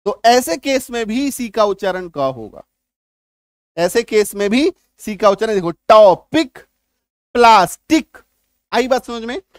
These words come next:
तो जब आपको ऐसे ही सारे स्पेलिंग रूल मैं सिखाऊंगा कि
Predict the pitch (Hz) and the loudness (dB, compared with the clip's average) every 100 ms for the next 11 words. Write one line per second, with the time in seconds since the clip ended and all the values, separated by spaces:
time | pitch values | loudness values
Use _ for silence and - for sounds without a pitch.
0 | _ _ - 226 143 220 240 _ _ _ | _ _ -10 -10 -4 -4 -4 _ _ _
1 | 196 - 262 - 202 202 277 - 220 226 | -8 -8 -10 -4 -4 -4 -8 -4 -2 -2
2 | - - 220 233 202 175 160 151 147 139 | -6 -10 -8 -8 -8 -8 -10 -12 -12 -8
3 | 170 247 - | -8 -8 -12